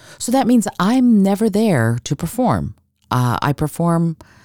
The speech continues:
six gigs a year for one organization, one place, and that's Nemacolin, which is a, a resort out in the mountains of western Pennsylvania. I perform for that. Otherwise, I don't perform in D C, and that's one of the reasons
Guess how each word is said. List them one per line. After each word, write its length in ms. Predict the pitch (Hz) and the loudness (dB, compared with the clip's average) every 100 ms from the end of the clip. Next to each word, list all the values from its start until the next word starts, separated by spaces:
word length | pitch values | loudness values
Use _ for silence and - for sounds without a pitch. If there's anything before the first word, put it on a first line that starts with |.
| - - | -20 -12
six 340 | - 226 - | -12 -10 -10
gigs 320 | - 208 160 | -4 -4 -2
a 60 | 135 | -2
year 420 | 147 214 214 208 | 0 2 2 0
for 220 | - 131 | -2 -2
one 600 | 117 110 139 156 196 214 - - - - | -2 -2 0 2 0 -2 -6 -20 -18 -2
organization, 840 | 147 131 135 110 107 101 127 120 101 | 0 2 0 0 -2 -2 -2 -2 0
one 180 | 117 | -2
place, 420 | 110 - 95 - - | -2 -2 -4 -4 -4
and 120 | 104 | -2
that's 200 | 95 - | -2 -2
Nemacolin, 560 | 107 104 - 101 98 | -2 -2 -4 -4 -2
which 180 | 107 - | -4 -6
is 140 | 104 107 | -6 -2
a, 260 | 101 98 - | -2 -2 -6
a 80 | 113 | -6
resort 400 | 107 104 110 110 | -6 -4 -2 0
out 160 | 92 107 | 0 0
in 140 | 107 | 0
the 60 | 104 | -2
mountains 420 | 104 101 - 104 | -2 -4 -6 -6
of 100 | 101 | -4
western 360 | 92 - 92 98 | -6 -6 -6 -6
Pennsylvania. 680 | 107 - 120 202 131 101 110 - - - - | -6 -6 -2 0 2 0 -4 -14 -20 -20 -12
I 100 | - | -8
perform 380 | 131 139 156 143 | -4 -2 0 0
for 120 | 120 | 0
that. 340 | 131 113 80 - - | -2 -2 -4 -8 -4
Otherwise, 580 | 190 269 127 113 113 - | 0 0 0 0 -2 -2
I 80 | 127 | -4
don't 280 | 110 127 127 | 0 -2 0
perform 340 | 139 127 117 | -2 0 2
in 100 | 113 | 0
D 140 | 113 | -2
C, 260 | 117 - 214 | -4 -2 0
and 100 | 110 | 2
that's 200 | 117 - | 0 -2
one 100 | 110 | -4
of 60 | 120 | -2
the 80 | 113 | -2
reasons 540 | 170 180 113 110 | -2 0 0 0